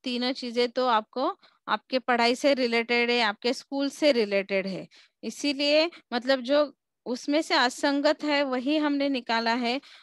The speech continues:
और उसी शब्द को हम असंगत शब्द कहते हैं। और उसका रीजन भी अगर आपको पूछा जाए तो ही लिखना है कि असंगत शब्द पहचानो और उसका कारण लिखो,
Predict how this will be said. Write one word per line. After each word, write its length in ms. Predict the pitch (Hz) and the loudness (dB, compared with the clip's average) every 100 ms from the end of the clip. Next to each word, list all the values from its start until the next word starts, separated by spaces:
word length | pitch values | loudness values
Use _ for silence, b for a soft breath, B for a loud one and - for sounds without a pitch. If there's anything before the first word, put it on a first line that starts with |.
| B | B
और 180 | 214 233 | -2 0
उसी 540 | 240 - 269 285 285 - - | -2 -4 -4 -4 -6 -12 -16
शब्द 340 | - 262 226 | -6 -6 -2
को 180 | 240 254 | -4 -2
हम 240 | 269 277 226 | -2 0 -2
असंगत 460 | 233 247 240 247 | -4 -6 -4 -4
शब्द 360 | - 247 208 202 269 415 b b _ | -4 -6 -6 -2 -2 -2 b b _
कहते 400 | - 226 214 247 | 0 0 2 0
हैं। 220 | 247 196 165 | 0 -2 -2
और 140 | 220 | -4
उसका 260 | 269 - 302 | -4 0 0
रीजन 580 | 277 240 262 262 269 | 0 -2 -2 -2 -4
भी 140 | 262 311 | -2 2
अगर 360 | 294 285 294 | 2 2 0
आपको 300 | 269 233 - | 0 -4 -2
पूछा 460 | 302 - 240 - 277 | -4 -4 -8 0 0
जाए 280 | 285 277 294 | 4 2 2
तो 180 | 294 262 | 0 0
ही 160 | 285 | 0
लिखना 360 | 294 214 233 226 | -2 -4 -2 -2
है 260 | 233 262 311 B B - | 0 -2 -4 B B -4
कि 120 | 262 | 0
असंगत 520 | 233 226 254 240 254 | 0 0 -2 -2 -4
शब्द 300 | - 254 220 240 | -2 -6 -2 -2
पहचानो 520 | 233 220 - 226 240 | 0 -2 0 -2 -2
और 240 | 247 254 240 | -2 -4 -6
उसका 260 | 233 254 | -6 -4
कारण 440 | 247 233 214 240 254 | 2 2 4 2 0
लिखो, 440 | 208 - 180 165 | -4 -8 -14 -14